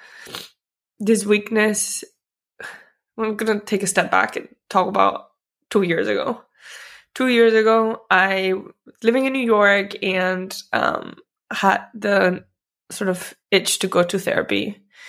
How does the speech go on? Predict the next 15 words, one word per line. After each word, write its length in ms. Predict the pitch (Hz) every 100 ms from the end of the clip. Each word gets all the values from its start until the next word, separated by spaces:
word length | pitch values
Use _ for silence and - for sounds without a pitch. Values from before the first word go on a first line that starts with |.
| - - - - _ _ -
because 640 | 190 190 185 180 175 - -
I 120 | 175
felt 400 | 175 185 180 180
like 520 | - 175 165 165 170 _ _ _ _ _
I 360 | 175 170 165 170
wasn't 360 | 170 180 175 180
really 200 | 214 240
connected 600 | 254 220 220 214 196 - - - -
with 200 | 196 190
myself 360 | 185 175 185
and 100 | 185
my 120 | 185 175
feelings, 680 | 180 185 214 240 226 226 -
and, 540 | 185 175 175 175 175 180 - - - - - _ _ _ _ -
um, 500 | 180 - 196 - 220